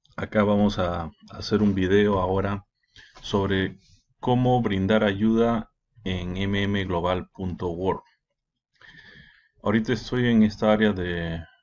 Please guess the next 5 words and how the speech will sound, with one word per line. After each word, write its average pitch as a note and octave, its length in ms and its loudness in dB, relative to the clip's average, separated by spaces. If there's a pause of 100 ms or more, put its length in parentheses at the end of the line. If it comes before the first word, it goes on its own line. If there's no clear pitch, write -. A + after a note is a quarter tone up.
(100)
mi F2 560 -6
development G#2+ 880 0 (280)
de E2 580 -8 (180)
personal F2+ 460 -4
office, G2 520 -4